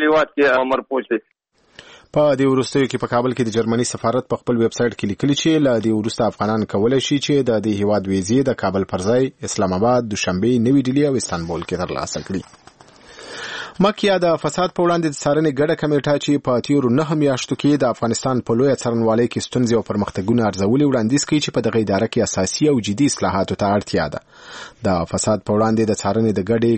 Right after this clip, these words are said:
Speaker 2: کمیټې رئیس مارک پایمان نن یوې خبري غونډې ته وویل چې د دې ادارې په ټول تشکیلاتي جوړښت کې اساسي بدلونونه بایر-،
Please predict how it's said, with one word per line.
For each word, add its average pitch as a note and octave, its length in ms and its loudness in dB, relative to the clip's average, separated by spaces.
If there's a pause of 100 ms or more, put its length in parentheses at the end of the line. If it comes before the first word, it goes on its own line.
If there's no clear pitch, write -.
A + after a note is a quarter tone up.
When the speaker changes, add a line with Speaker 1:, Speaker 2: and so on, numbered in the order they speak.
Speaker 2:
کمیټې G2 360 0 (140)
رئیس A#2+ 240 0 (120)
مارک G#2+ 320 -2
پایمان G#2 420 2
نن G#2+ 160 2
یوې G2 240 -2
خبري G#2 320 2 (100)
غونډې A2 320 0
ته G#2 140 0
وویل B2 280 2
چې - 380 -4 (220)
د - 20 -6 (160)
دې F#2+ 140 2
ادارې G2+ 320 2
په G2+ 100 -4
ټول C#3 220 0
تشکیلاتي G#2 500 -2
جوړښت G2 280 -2
کې - 140 0
اساسي - 320 -4
بدلونونه F#2 480 0
بایر-، G2+ 440 -2